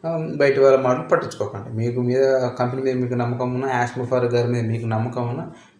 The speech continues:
వెయిట్ చేయండి. అది కొద్ది రోజులు మనకు కూడా పర్సనల్ లింక్స్ రావడం జరుగుతుంది. మనం రిజిస్ట్రేషన్, కేవైసీ చేసుకోవడం కూడా జరుగుతుంది. ఆ తర్వాత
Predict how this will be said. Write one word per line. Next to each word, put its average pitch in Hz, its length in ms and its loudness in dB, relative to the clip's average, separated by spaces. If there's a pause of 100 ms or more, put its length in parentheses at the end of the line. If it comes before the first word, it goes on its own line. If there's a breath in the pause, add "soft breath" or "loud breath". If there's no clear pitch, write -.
వెయిట్ 123 320 2
చేయండి. 101 360 -4 (120)
అది 123 140 -2
కొద్ది 123 220 2
రోజులు 120 280 4
మనకు 117 340 -2
కూడా 127 140 2
పర్సనల్ 120 360 -2
లింక్స్ 117 220 -4
రావడం 107 300 -2
జరుగుతుంది. 110 380 -8 (440 loud breath)
మనం 120 140 -4
రిజిస్ట్రేషన్, 131 520 -2
కేవైసీ 117 400 0
చేసుకోవడం 110 460 -2
కూడా 113 140 -2
జరుగుతుంది. 113 560 -6 (220 loud breath)
ఆ 139 40 -2
తర్వాత 143 320 0